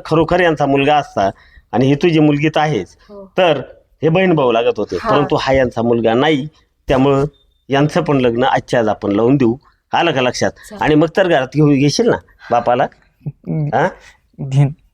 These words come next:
Speaker 1: वास्तविक पाहता हे घर आहे तुझं नाही, तुझ्या लक्षात आलं का? त्यांना काहीच नव्हतं, तुझ्या आईवडिलांना शेतीबाडी काहीच नव्हतं,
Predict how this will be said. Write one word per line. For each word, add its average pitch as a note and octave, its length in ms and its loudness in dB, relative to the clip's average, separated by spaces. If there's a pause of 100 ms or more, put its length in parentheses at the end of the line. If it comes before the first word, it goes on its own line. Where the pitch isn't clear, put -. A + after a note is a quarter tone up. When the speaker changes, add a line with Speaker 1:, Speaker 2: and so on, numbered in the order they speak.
(300)
Speaker 1:
वास्तविक E3+ 340 0
पाहता D#3+ 280 0
हे D#3 140 2
घर E3 200 0
आहे F#3 100 0
तुझं C3+ 300 0
नाही, D#2+ 140 -2 (1040)
तुझ्या C#3+ 160 0
लक्षात D3 280 -2
आलं D3+ 160 2
का? - 140 -8 (880)
त्यांना F3 220 -2
काहीच E3 240 -2
नव्हतं, E3 220 -2
तुझ्या B2 160 0
आईवडिलांना B2 480 0
शेतीबाडी A#2+ 500 0
काहीच C3+ 360 -2
नव्हतं, G2+ 240 -2